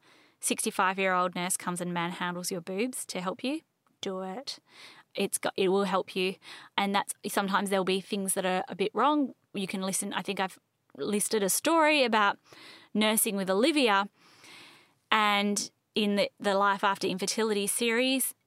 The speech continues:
and, you know, how that worked. But don't ever sweat asking for help, getting more help, using formula, and, or even mixed feeding. Both my children at the start have mixed fed and then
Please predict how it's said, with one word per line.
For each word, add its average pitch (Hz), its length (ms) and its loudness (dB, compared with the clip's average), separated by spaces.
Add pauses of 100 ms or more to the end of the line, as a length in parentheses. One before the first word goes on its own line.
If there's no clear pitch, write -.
and, 196 400 0 (220)
you 214 120 -4
know, 185 120 0
how 214 320 0
that 202 200 0
worked. 202 460 -2
But 196 220 0 (1080)
don't 220 400 2
ever 202 500 4 (640)
sweat - 420 0 (180)
asking 208 400 2
for 202 120 -4
help, 190 340 0
getting 202 320 0
more 185 200 0
help, 185 320 0
using 202 460 -2
formula, 214 560 0 (380)
and, 208 300 0
or 262 180 4
even 330 360 2
mixed - 380 0
feeding. 311 760 0 (580)
Both 262 320 2
my 254 200 2
children 226 560 0
at 208 160 -6
the 208 80 -2
start 202 400 0
have 196 180 -2
mixed 196 340 -4
fed 233 400 -2
and 202 280 -2
then 202 380 0